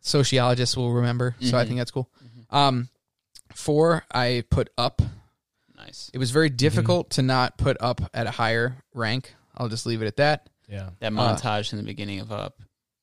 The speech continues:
Speaker 2: all time.
Speaker 1: Yeah, but unlike a
Speaker 3: Beautiful.
Speaker 1: lot of people, I, th-, I,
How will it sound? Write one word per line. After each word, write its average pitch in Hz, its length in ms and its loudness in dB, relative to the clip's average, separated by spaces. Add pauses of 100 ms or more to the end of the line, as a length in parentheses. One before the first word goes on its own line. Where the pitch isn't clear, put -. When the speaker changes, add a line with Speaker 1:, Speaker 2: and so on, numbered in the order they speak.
(280)
Speaker 2:
all 98 160 -10
time. 120 360 -14 (100)
Speaker 1:
Yeah, 135 320 -2 (200)
but 127 140 2
unlike 214 320 2
a 175 60 0
Speaker 3:
Beautiful. 160 40 2
Speaker 1:
lot 156 140 2
of 156 60 -4
people, 120 180 0
I, 113 220 -2
th-, - 260 -10
I, 170 180 0